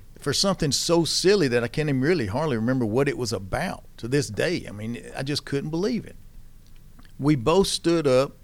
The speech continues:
I couldn't even remember then if anybody was in the room. I know it was full, but I heard s-, nobody but Paul on my mind. And we walked in the middle of the room,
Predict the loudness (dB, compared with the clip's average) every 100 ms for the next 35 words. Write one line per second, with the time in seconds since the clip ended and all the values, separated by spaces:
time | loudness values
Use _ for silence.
0 | -10 0 2 2 0 0 2 2 2 2
1 | 2 0 -2 0 0 0 -2 -2 -2 -4
2 | -8 -8 -10 -14 -20 -14 -4 0 0 -2
3 | -6 0 0 2 2 2 2 0 -2 -6
4 | -4 -2 2 2 2 0 -2 -4 -2 0
5 | 0 0 0 0 -2 -2 0 0 2 0
6 | -2 -4 -2 0 2 2 0 0 0 0